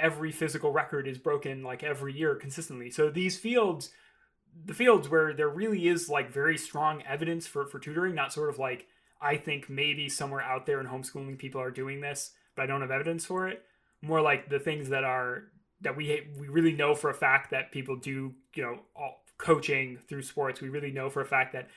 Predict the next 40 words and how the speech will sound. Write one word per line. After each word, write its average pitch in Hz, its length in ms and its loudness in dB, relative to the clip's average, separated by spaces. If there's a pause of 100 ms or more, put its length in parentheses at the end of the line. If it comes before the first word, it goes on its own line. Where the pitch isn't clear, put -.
(220)
everyone 143 680 -2
who's 131 160 -6
big 143 180 0
in 127 100 -6
chess 127 380 0
was, 131 240 -4
was 139 180 -4
tutored. 135 360 -4 (360)
These 165 300 2
sort 147 220 2
of 131 120 0
cases, 131 720 -2
you, 143 240 -14
you're 139 240 -8
just 143 220 -2
still 170 280 2
making 139 720 -4
what 143 180 -4
we 135 120 -10
described 131 360 0
as 120 140 -4
gains, 127 680 -8 (120)
right? 139 160 4
You're, 135 120 -2
you, 160 200 -8
you 156 160 0
have 147 100 4
not 165 240 6
slowed 151 360 4
down 131 380 0 (200)
in 143 80 -14
terms 135 200 -6
of 127 60 -8
the 131 60 -8
gains. 123 400 -6 (400)
So 143 140 2
I, 147 600 8
I 175 40 8
think 180 220 2
that, 143 260 8